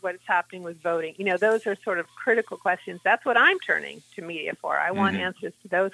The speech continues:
Speaker 1: questions. So I can understand that people are not necessarily looking for book reviews right now. <laughs>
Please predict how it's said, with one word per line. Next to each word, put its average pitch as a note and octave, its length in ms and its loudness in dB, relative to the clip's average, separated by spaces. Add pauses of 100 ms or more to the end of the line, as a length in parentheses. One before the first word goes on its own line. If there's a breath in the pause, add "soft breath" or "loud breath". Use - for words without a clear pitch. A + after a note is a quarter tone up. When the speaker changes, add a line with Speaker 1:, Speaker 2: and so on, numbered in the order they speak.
Speaker 1:
questions. - 500 -8 (540 loud breath)
So G3 80 0
I F#3+ 80 0
can G3 120 0
understand G3+ 1000 4 (440 loud breath)
that F3+ 300 4
people G3 240 -4
are E3+ 100 0
not F3 240 0
necessarily E3+ 800 -2
looking F#3 420 -6 (120)
for D#3 240 0
book - 260 4
reviews D#3+ 560 0 (180)
right E3 260 2
now. C#3 300 -6
<laughs> - 360 -4